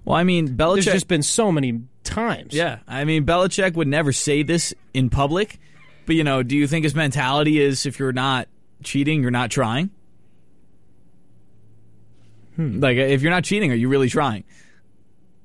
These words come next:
Speaker 1: 'Cause he's found every single way. Lowering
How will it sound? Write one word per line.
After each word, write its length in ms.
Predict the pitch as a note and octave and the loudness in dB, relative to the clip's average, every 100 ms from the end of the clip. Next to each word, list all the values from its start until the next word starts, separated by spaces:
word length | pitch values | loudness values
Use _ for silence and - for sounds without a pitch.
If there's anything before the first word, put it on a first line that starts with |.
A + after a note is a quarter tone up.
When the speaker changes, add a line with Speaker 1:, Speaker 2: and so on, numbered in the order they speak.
| - - - - - | -20 -20 -20 -20 -6
Speaker 1:
'Cause 160 | D#3+ D3+ | 0 0
he's 200 | G#3+ F#3 | 0 0
found 260 | G3 F#3 | 0 0
every 360 | D3+ F3+ G3 G#3 | 0 0 0 0
single 400 | - G3 F#3 E3+ | 0 -2 0 0
way. 280 | E3+ D3 A2 - - - - - - F#3+ G3 - - | 2 0 -2 -10 -20 -20 -20 -16 -14 -10 -10 -8 -2
Lowering 840 | F3+ G#3+ A#3+ C4 C#4 B3+ A3 G3+ | 2 4 2 2 0 -2 -2 -6